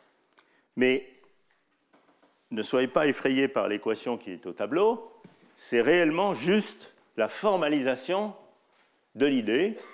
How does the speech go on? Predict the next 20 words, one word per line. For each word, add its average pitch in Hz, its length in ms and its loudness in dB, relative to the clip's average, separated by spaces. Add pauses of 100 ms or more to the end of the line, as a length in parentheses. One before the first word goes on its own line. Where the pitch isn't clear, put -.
(140)
qu'on 107 140 -4
prend 196 180 0
un 165 100 2
atome, 147 540 2 (420)
on 117 140 0
le 120 100 4
met 170 140 2
dans 120 240 0
un 110 160 2
bain, 135 360 2 (800)
et 165 400 4 (400)
il 127 160 4
interagit 156 580 6
avec 107 280 2
ce - 100 0
bain 156 380 4 (580)
en 120 160 2
échangeant 160 400 2
des 156 180 4
électrons. 113 440 0